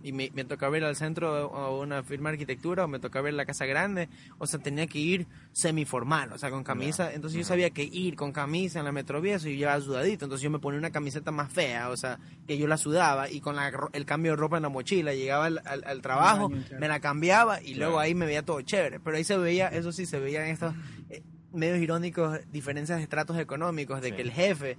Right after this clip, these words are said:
Speaker 1: tiene la oficina con aire acondicionado.
Speaker 2: Claro.
Speaker 1: Y entonces él sí puede, pues, llegar al, al, al,
Speaker 2: A la
Speaker 1: al,
Speaker 2: Metrovía,
Speaker 1: al,
Speaker 2: al,
Speaker 1: al,
Speaker 2: al
Speaker 1: al ca-,
Speaker 2: trabajo en
Speaker 1: con el
Speaker 2: carro.
Speaker 1: carro y tiene el parqueo para él, porque obviamente en el centro con donde parqueas el carro y cosas así. O sea,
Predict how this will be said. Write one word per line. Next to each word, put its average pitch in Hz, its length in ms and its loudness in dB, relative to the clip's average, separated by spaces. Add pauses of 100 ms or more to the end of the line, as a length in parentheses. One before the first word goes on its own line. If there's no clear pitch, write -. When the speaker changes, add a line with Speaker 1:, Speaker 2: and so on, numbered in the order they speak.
(300)
Speaker 1:
tiene 151 200 -2
la 160 80 2
oficina 147 360 -2
con 147 180 -4
aire 147 140 0
acondicionado. 135 800 -4 (160)
Speaker 2:
Claro. 98 180 -4
Speaker 1:
Y 151 40 -2
entonces 147 280 -4
él 156 140 -2
sí 156 100 -6
puede, 165 380 2
pues, 143 160 -8
llegar 135 320 -4
al, 127 200 -4
al, 127 360 -8
al, - 180 -4
Speaker 2:
A - 40 -10
la - 40 -8
Speaker 1:
al, 131 140 -4
Speaker 2:
Metrovía, 92 360 -8
Speaker 1:
al, - 100 -6
Speaker 2:
al, 95 100 -4
Speaker 1:
al, 90 100 -8
Speaker 2:
al 143 220 -4
Speaker 1:
al 139 80 -4
ca-, - 60 -8
Speaker 2:
trabajo - 140 -4
en - 40 -4
Speaker 1:
con 139 100 -2
el 131 80 -6
Speaker 2:
carro. 151 220 6
Speaker 1:
carro 170 100 4
y 151 60 0
tiene 147 160 -6
el 147 80 -4
parqueo 139 360 -2
para 131 280 -2
él, 160 80 -4
porque 131 180 -6
obviamente 135 320 -4
en 135 60 -6
el 123 100 -8
centro 139 280 -4
con 123 120 -6
donde 120 140 -8
parqueas 123 320 -8
el 120 100 -8
carro 135 400 4
y 113 40 -6
cosas 127 220 -4
así. 123 200 -2 (340)
O 156 80 0
sea, 160 220 4